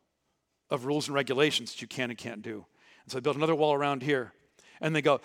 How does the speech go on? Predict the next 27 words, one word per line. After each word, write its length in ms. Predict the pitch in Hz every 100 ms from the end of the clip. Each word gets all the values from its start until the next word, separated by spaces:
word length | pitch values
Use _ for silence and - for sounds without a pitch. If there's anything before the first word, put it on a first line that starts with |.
| - - - - - - - _ _ _ -
"Gosh, 240 | 123 113
some 200 | - 139
times 280 | 120 156 139
go 100 | 143
by. 160 | 139 - -
Let's 140 | - -
go 200 | 156 123
another 200 | 139 151
wall 600 | 135 147 147 147 151 151
around 220 | 135 143
here." 100 | 147
So 140 | 143 127
the 60 |
time 280 | 123 - 185
that 120 | 139
Jesus 340 | 120 202 156 139
shows 280 | - 127 135
up 100 | 123
in 80 | 117
here, 260 | 123 127 - - - -
they 80 | 147
have, 260 | 147 120 - _ _ _ _ _ _ _ _ -
they 120 | 180
have 360 | 185 170 139 -
manuals 800 | 139 143 190 202 196 165 151 -
of 200 | 120 113
books, 500 | 156 - - -